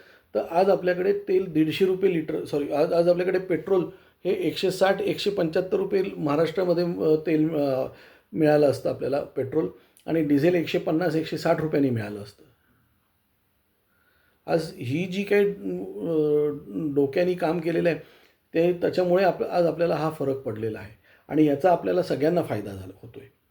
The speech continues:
आज याचा आपल्याला, कारण आज आपण ते सगळं क्रूड तिकडनं रशियातून आणून इथे, अ, प्रोसेस करून आज आपण युरोपला विकतो. युरोपला आपल्याकडनं घेण्याशिवाय गत्यंतर नाही आहे.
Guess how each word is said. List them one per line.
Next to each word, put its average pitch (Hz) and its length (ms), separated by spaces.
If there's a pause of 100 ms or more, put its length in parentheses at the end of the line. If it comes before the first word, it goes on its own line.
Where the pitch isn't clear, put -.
(1700)
आज 160 200
याचा 143 200
आपल्याला, 165 300
कारण 170 280
आज 180 300
आपण 190 360
ते 190 120
सगळं 180 280
क्रूड 190 360 (140)
तिकडनं 170 340
रशियातून 175 540
आणून 156 340
इथे, 170 380 (720)
अ, 190 60 (420)
प्रोसेस 156 460
करून 196 260
आज 196 160
आपण 196 220 (180)
युरोपला 185 360
विकतो. 143 320
युरोपला 165 460
आपल्याकडनं 185 500
घेण्याशिवाय 170 460
गत्यंतर 190 500
नाही 170 320
आहे. 110 240